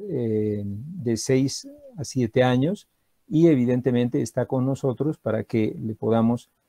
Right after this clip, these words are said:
orientar junto con su mamá sobre su diagnóstico. Es una niña, se llama Carmen,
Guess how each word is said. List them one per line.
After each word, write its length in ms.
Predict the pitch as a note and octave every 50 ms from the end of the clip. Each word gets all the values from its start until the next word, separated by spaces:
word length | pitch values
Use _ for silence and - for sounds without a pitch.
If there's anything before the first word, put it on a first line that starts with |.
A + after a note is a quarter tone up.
| _ _ _
orientar 640 | C3 A#2+ A2+ A2+ A2 G#2 - B2+ B2 B2+ C3+ - - _ _ _
junto 260 | - A2+ G#2 G#2+ G#2
con 180 | - A#2 A2+
su 100 | G#2+ -
mamá 380 | A#2+ A#2 A#2+ A#2+ A#2 A#2 B2 C3+
sobre 340 | - - B2 G#2 G#2 G#2 G2+
su 240 | G2 - - C#3 -
diagnóstico. 680 | G#2+ G#2+ G2+ E2+ D3 F3 F3 F3 - - - - - _ _ _ _ _ _ _ _ _ _ _ -
Es 180 | - B2 A2
una 200 | - C3+ C3 C3
niña, 380 | C3 C#3+ D3 D3 C#3+ D3+ F3 G#3
se 140 | - - A#2
llama 280 | G#2+ A2+ A2 A2 G#2+
Carmen, 580 | - - C3 C3 C3+ C3+ C3+ D3 F3+ A3 A3+ -